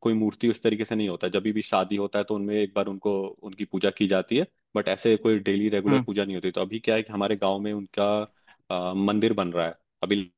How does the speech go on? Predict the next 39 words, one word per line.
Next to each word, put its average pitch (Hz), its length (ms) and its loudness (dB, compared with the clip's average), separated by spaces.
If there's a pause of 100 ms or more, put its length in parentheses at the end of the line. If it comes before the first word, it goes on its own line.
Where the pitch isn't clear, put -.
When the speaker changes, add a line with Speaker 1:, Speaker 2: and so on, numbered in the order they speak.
(140)
Speaker 1:
लास्ट 98 260 0
ईयर 113 80 6
ही 135 60 8
Speaker 2:
हम्म। 110 100 2
Speaker 1:
बनना 98 280 -2
start 92 320 -4
हुआ 101 100 0
है, 143 60 -2 (640)
तो 101 200 2
उसमें 123 240 -2
भी 123 60 0
मैंने 113 200 0
contribute 101 440 -2
करा 92 220 0
था। 143 360 -6
मतलब, 98 200 -2
मेरे 101 120 2
को 98 80 0
पापा 101 240 2
ने 101 80 -2
बताया 98 220 2
था 98 120 -2
तो 95 200 -2
कि 95 200 -8
कुछ - 340 -8
तुम 95 140 -4
contribute 92 480 -2
कर 92 120 0
सकते - 260 -6
हो, 139 40 2
तो 139 160 0
गांव 101 200 2
में 98 120 -2 (400)
और 95 100 -6
भी 98 120 -2
लोग 95 160 -2
contribute 92 480 -4
करे, 127 180 -2
तो 147 80 -2